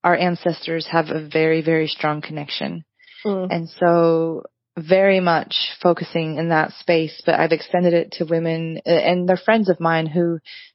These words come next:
Speaker 1: care for country with their whole life and their whole soul. And they just have this, that's their, their sole purpose, you know, and they, and that's,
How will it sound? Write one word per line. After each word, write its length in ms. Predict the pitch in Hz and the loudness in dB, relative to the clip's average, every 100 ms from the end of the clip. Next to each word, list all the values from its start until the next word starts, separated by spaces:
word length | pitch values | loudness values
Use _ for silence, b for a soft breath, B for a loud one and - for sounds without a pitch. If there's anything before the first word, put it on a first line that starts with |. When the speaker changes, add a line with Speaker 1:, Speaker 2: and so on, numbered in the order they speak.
| _ | _
Speaker 1:
care 260 | - 190 180 | 2 2 2
for 160 | 180 | -2
country 760 | - 160 160 - 165 156 156 - - _ _ _ _ | -2 -6 -4 -4 -4 -4 -6 -8 -14 _ _ _ _
with 200 | 175 165 | 0 2
their 140 | - 156 | 2 2
whole 200 | 165 160 | 2 4
life 260 | 160 147 - - | 4 2 -2 -4
and 140 | 160 | -2
their 100 | 151 | 0
whole 200 | 147 156 | 0 0
soul. 420 | - 156 151 151 156 | 0 -2 0 -2 -4
And 160 | 170 | 0
they 80 | 156 | 0
just 160 | 156 - | -2 -6
have 240 | 151 151 | -6 -2
this, 200 | 160 156 - - b b b b b | -2 -4 -12 -20 b b b b b
that's 240 | 156 147 - | -2 -2 -4
their, 220 | 160 151 - - | -6 -6 -10 -2
their 140 | 151 | 0
sole 280 | 143 156 151 | 2 0 0
purpose, 460 | - 151 - 156 - - | -2 -4 -4 -6 -8 -6
you 120 | 170 | -2
know, 260 | 160 151 165 | 0 -2 -4
and 220 | 175 170 | -2 0
they, 100 | 156 | 2
and 180 | 165 165 | 0 -2
that's, 320 | 151 - | -4 -8